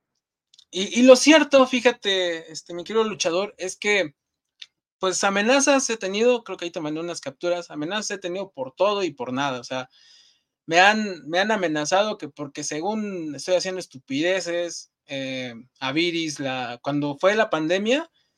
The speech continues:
ella, o sea, mediante un acuerdo que tuvimos con la S C C y el erum, que es el Escuadrón de Rescate y Urgencias Médicas de aquí de México, regalamos alcohol, gel, cubrebocas, o sea, porque ellos mismos nos dijeron, "Oigan,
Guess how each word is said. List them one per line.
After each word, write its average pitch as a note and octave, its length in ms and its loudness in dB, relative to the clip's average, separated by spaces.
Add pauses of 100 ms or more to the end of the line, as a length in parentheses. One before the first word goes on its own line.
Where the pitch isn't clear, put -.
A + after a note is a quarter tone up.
(460)
ella, F3 760 6
o D3 80 -10
sea, F3 300 0
mediante D#3 460 -4
un G3 100 -4
acuerdo G#3 380 -2
que F#3 100 -10
tuvimos F#3 360 -6
con C#3 160 -6
la D3 100 0
S E3+ 180 -6
C F3 160 -6
C F#3+ 340 -4 (340)
y C#3+ 140 -6
el C#3+ 120 -4
erum, G#3 400 -2
que E3 100 -10
es D3+ 100 -6
el D#3+ 80 -6
Escuadrón D#3 380 -6
de E3+ 60 -2
Rescate D#3 380 -8
y D3+ 60 -6
Urgencias D#3 360 -10
Médicas D#3+ 340 -6
de D#3 80 -8
aquí F3 140 -10
de F3+ 80 -6
México, G3+ 460 -8 (580)
regalamos E3+ 580 0
alcohol, G3 580 0
gel, G3+ 600 -4
cubrebocas, F#3 960 -4 (560)
o - 100 -16
sea, E3 300 0 (320)
porque D#3+ 320 0
ellos G3 180 0
mismos G3 260 -6
nos D#3+ 200 -2
dijeron, D3 420 -2
"Oigan, D#3+ 340 -2